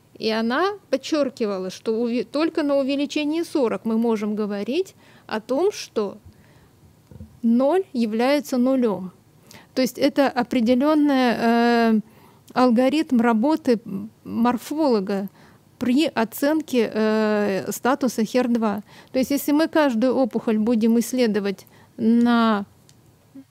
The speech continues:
сороковке, у нас очень много будет троек. Но для тройки существует свой объектив. Это пять. Для двойки свой объектив. Это десятка, следующий, да,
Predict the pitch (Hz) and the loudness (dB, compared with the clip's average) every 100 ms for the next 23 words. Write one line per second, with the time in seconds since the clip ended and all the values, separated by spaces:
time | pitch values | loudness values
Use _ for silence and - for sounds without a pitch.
0 | - - 240 254 359 427 - 220 - - | -10 0 0 2 0 0 -2 -10 -10 -18
1 | - 240 269 277 269 - - 330 349 320 | -2 2 2 2 -2 -6 2 2 2 2
2 | 262 254 208 202 202 190 196 - 190 175 | 2 2 0 0 -2 -4 -6 -6 -6 -8
3 | - - - - - - - _ _ - | -14 -18 -20 -20 -20 -20 -20 _ _ -8
4 | 240 262 247 208 - _ _ _ _ _ | 0 2 2 0 -14 _ _ _ _ _
5 | 240 220 254 233 254 302 381 392 403 _ | -4 0 2 2 2 2 2 0 -4 _
6 | _ _ _ - - 254 - 226 254 330 | _ _ _ -16 -4 -4 0 -2 0 -2
7 | 320 277 277 240 208 196 202 - 202 180 | 0 -2 2 2 0 -4 -4 -6 -10 -10
8 | - _ 233 285 330 311 - 214 175 - | -16 _ -4 0 0 -2 0 0 -2 -12
9 | - _ - - - - 190 233 240 220 | -20 _ -20 -20 -10 -6 -2 2 2 2
10 | 202 208 214 233 311 370 381 370 - 240 | -2 -2 0 2 2 2 0 -2 -2 -2
11 | 269 240 202 185 196 - 185 202 247 311 | 2 2 2 -4 -8 -8 -10 -6 -4 -2
12 | 269 330 - 214 - - - 240 196 185 | -2 -2 0 -2 -2 -10 -2 0 0 -4
13 | - 196 220 | -8 -4 -2